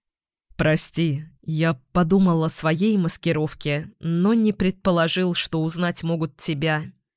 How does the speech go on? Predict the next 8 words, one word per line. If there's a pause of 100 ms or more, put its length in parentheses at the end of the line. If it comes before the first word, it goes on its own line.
(460)
с
сожалением
сказал
он. (760)
"А
почему
мы
убежали?